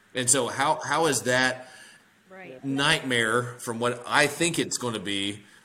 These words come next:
Speaker 1: actually, like, come into fruition in, in real life?
Speaker 2: <laughs> Yeah,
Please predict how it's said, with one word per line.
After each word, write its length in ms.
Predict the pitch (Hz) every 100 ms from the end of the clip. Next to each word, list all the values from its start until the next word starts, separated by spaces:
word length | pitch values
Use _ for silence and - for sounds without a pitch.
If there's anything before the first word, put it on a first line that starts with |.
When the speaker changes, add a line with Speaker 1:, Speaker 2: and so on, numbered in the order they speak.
| _
Speaker 1:
actually, 340 | 120 123 135 117
like, 260 | 117 107
come 260 | - 131 127
into 160 | 120
fruition 500 | 113 123 117 120 120
in, 160 | 107 107 110
in 120 | 110
real 140 | 101
life? 260 | 90 85 78 -
Speaker 2:
<laughs> 40 | - 311 _ _ _ _ _ _ _ _ _ _ _ _ _ _ _ _ _ _ _ _ _ _ _ _ _ 202
Yeah, 220 | 208 202